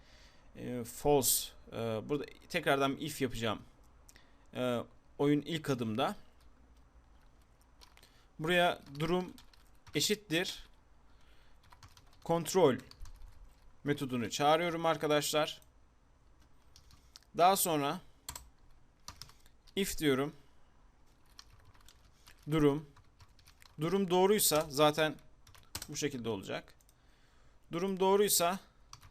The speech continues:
S S out. Tebrikler. Sayıyı buldunuz.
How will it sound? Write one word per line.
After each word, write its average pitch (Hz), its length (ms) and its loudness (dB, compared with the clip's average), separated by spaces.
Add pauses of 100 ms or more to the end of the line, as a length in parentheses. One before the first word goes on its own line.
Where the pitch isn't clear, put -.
(140)
S 156 420 2
S - 260 0 (160)
out. 147 440 -2 (1300)
Tebrikler. 143 800 0 (840)
Sayıyı 139 720 0 (1800)
buldunuz. 139 960 -2